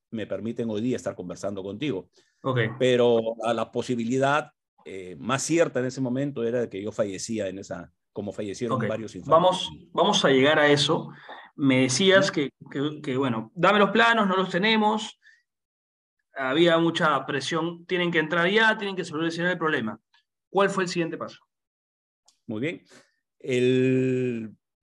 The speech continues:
Speaker 1: me acuerdo claro de que en ese momento yo estaba en un, en un sector, y vamos a, simplemente para tratar de ubicarnos con, con la imaginación,
Speaker 2: Ajá.
Speaker 1: por decirte, yo estaba en el sector,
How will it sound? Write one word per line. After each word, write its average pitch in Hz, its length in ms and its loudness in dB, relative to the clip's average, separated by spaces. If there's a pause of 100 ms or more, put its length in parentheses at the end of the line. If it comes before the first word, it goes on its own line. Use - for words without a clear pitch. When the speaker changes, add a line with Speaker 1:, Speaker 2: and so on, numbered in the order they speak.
(880)
Speaker 1:
me - 220 -8
acuerdo 175 320 -6
claro 170 420 2 (220)
de 104 180 -10
que 107 80 -6
en 120 60 -4
ese 143 180 -6
momento 139 600 -2
yo 127 100 -4
estaba 139 380 0
en 113 80 -2
un, 127 260 -4
en 107 120 -8
un 123 80 -8
sector, 139 680 -4 (280)
y 113 120 -12
vamos 120 280 -12
a, 107 120 -6 (240)
simplemente 123 320 -4
para 107 160 -6
tratar 131 220 -2
de 131 60 2
ubicarnos 123 560 -2
con, - 280 -20
con 107 120 -12
la 107 80 -8
imaginación, 127 720 -4 (260)
Speaker 2:
Ajá. 127 340 -10
Speaker 1:
por 113 120 -6
decirte, 120 360 -6
yo 123 100 -8
estaba 127 400 0
en 113 100 -4
el 107 140 -8
sector, 113 840 -4